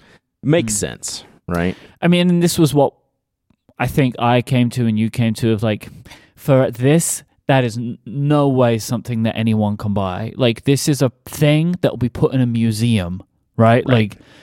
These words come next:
Speaker 2: this is one of the most important things in our country's history, is, like, the
Speaker 1: Right.
Speaker 2: pen that the king used to sign the document. How many of those even exist, like, in
Speaker 1: Right.
Speaker 2: back into history?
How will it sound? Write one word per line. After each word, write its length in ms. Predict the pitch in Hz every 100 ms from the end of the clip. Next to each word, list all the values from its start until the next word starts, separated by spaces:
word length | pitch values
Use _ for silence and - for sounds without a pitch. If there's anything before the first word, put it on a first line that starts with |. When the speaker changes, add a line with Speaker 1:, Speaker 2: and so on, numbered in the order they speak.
| _ -
Speaker 2:
this 220 | 135 147
is 240 | 135 120 - _ -
one 200 | 143 175
of 100 | 160
the 80 |
most 440 | 151 143 156 165 -
important 760 | 156 147 135 - 156 - 151 -
things 680 | - 170 143 113 110 117 - _ _ -
in 140 | 139
our 160 | 127 127
country's 520 | - 131 - 131 -
history, 460 | 127 - 98 87
is, 120 | 87 110
like, 180 | 107 _ -
the 320 | 110 120 180
Speaker 1:
Right. 0 |
Speaker 2:
pen 480 | - 151 151 151 151 - _ _ -
that 160 | 123 117
the 100 | 117
king 500 | 110 - 196 196 190 143
used 580 | 117 98 95 110 - - _ _
to 160 | - 127
sign 500 | - - 135 131 131
the 80 | 127
document. 400 | 120 - 110 - - -
How 200 | - 208
many 400 | 208 196 196 185
of 120 | 151
those 260 | 156 147 139
even 240 | 143 131
exist, 640 | 104 98 110 135 - -
like, 300 | 120 113 110 -
in 220 | 131 123
Speaker 1:
Right. 80 | -
Speaker 2:
back 260 | 131 -
into 180 | 135 113
history? 500 | 110 113 - 151 170